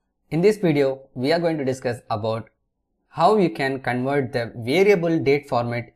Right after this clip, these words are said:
into the correct date format. As you can see it on the screen, the date which is show up here is basically a date.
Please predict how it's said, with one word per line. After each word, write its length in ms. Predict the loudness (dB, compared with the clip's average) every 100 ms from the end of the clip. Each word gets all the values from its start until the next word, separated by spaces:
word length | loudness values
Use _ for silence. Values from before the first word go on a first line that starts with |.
| -8
into 380 | -8 -4 -4 -4
the 280 | -6 -8 _
correct 400 | -6 -2 -4 -6 _ -10
date 220 | -6 -6 -6
format. 380 | -6 -6 -14 -20 _ _ _ _ _ _
As 160 | -6 -4
you 60 | -2
can 180 | -4
see 180 | 0 2
it 140 | 2 0
on 140 | -2
the 80 | -2
screen, 680 | -4 -2 0 0 -2 -6 _ _ _
the 100 | -4
date 480 | 0 0 2 0 -2
which 160 | -4 -4
is 140 | -6
show 160 | -4 -2
up 140 | -2
here 480 | -4 0 2 2 -2 _ _ _ -8
is 120 | -6
basically 580 | -2 -4 -2 0 -2 -2
a 60 | -6
date. 260 | -6 -6